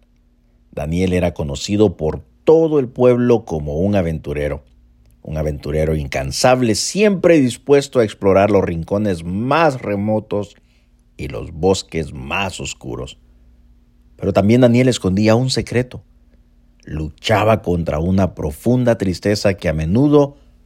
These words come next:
lo invadía como una sombra. Un día recibió la noticia de que una antigua reliquia,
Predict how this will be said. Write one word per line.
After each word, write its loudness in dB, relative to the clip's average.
lo -4
invadía 0
como -6
una 0
sombra. -6
Un 4
día 8
recibió 0
la 4
noticia 0
de -2
que -10
una 0
antigua 2
reliquia, -6